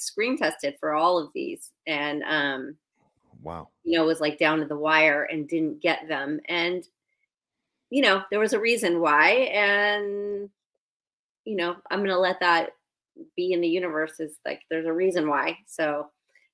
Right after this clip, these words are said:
Speaker 1: but, uh, they were really great experiences. And, um, yeah, I really, I really wanted to do American History X really bad. But, um, and Boogie Nights, I would've,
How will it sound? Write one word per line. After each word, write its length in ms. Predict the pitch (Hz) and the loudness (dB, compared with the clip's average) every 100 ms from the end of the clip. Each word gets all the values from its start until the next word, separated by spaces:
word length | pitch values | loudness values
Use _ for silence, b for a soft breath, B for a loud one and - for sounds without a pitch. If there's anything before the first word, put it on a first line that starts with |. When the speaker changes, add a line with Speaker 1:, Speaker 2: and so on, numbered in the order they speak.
| _ | _
Speaker 1:
but, 180 | 175 170 | 4 6
uh, 240 | 165 160 151 | 6 6 6
they 100 | 175 | 4
were 140 | 170 | 4
really 200 | 170 175 | 4 2
great 220 | 165 165 156 | 4 2 2
experiences. 960 | - - 147 147 151 - 160 180 - - | -4 -6 -4 -2 -6 -6 -6 -6 -10 -6
And, 460 | 156 143 143 151 - - | -4 -2 -4 -6 -8 -6
um, 360 | 147 120 73 - _ _ _ _ | -4 -4 -8 -14 _ _ _ _
yeah, 100 | 190 | 6
I 40 | 175 | 8
really, 300 | 165 170 156 | 8 6 4
I 100 | - | 4
really 240 | 165 175 151 | 4 4 2
wanted 300 | 151 147 139 | 2 -2 -4
to 80 | 135 | -6
do 160 | 147 | -6
American 400 | 131 131 135 135 | -6 -6 -6 -8
History 440 | 135 135 - 131 127 | -14 -16 -12 -8 -6
X 340 | 131 - - | -8 -12 -18
really 320 | 139 139 135 127 | -10 -6 -4 -4
bad. 360 | 127 123 123 - _ _ _ _ _ _ _ _ _ _ _ _ _ _ | -2 -2 -4 -8 _ _ _ _ _ _ _ _ _ _ _ _ _ _
But, 260 | 156 143 143 | -2 0 0
um, 380 | 143 127 95 - - _ _ _ _ _ _ _ | -2 -2 -4 -8 -16 _ _ _ _ _ _ _
and 180 | - 311 | 6 8
Boogie 200 | 277 220 | 10 8
Nights, 300 | 175 147 - | 4 2 0
I 60 | 165 | -2
would've, 320 | 175 185 185 | 4 4 4